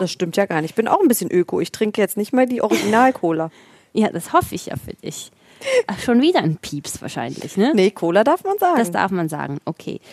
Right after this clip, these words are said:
Speaker 2: Ja,
Speaker 1: Cola
Speaker 2: aber
Speaker 1: darf
Speaker 2: dann
Speaker 1: man nicht patentieren.
Speaker 2: Ah,
Speaker 1: Ähm.
Speaker 2: da, da kommt die Ina. Ja, eben. Und dann gibt's halt andere Leute, die sehen das halt so: hey, guck, was will die sagen? Ich bin Öko und die ist so.
Speaker 1: Ja, aber dann fühlen die sich ja in dem Moment angesprochen.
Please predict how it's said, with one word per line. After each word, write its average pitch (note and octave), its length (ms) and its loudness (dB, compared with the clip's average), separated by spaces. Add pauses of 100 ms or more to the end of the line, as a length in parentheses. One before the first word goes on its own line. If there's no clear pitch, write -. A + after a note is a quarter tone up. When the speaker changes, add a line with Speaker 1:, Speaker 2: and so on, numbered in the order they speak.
(140)
Speaker 2:
Ja, F#3 120 2
Speaker 1:
Cola F#3 140 4
Speaker 2:
aber A#3 80 2
Speaker 1:
darf G3+ 100 6
Speaker 2:
dann A3+ 100 4
Speaker 1:
man F3 160 2
nicht A3+ 300 -4
patentieren. C#4 760 -6 (640)
Speaker 2:
Ah, C4+ 720 2
Speaker 1:
Ähm. G3+ 760 2
Speaker 2:
da, F#3+ 280 0
da G#3 160 -6
kommt A#3+ 300 -4
die G#3+ 60 -2
Ina. D#3 260 0
Ja, F3 180 2
eben. C#4+ 220 6
Und E3 100 4
dann F3 140 2
gibt's G3+ 240 -8
halt C#4 200 -4
andere F3+ 300 0
Leute, B3 260 0
die D4+ 120 2
sehen D4 240 0
das C#4+ 200 -2
halt C#4+ 180 -2
so: C#4+ 260 4
hey, A3+ 200 4
guck, - 260 0
was G3+ 200 0
will G3+ 160 4
die F#3+ 200 -6
sagen? F#3+ 640 2
Ich - 180 -12
bin F3 180 4
Öko F#3+ 400 -2
und G3 200 0
die G3 100 0
ist - 260 -4
so. D3+ 140 0 (220)
Speaker 1:
Ja, C4+ 180 6
aber F3+ 220 0
dann F#3 260 2
fühlen A#3 260 0
die F#3+ 100 -10
sich F3+ 200 -8
ja F3+ 80 2
in F3 100 0
dem G3 160 4
Moment B3 320 0
angesprochen. F3 640 -4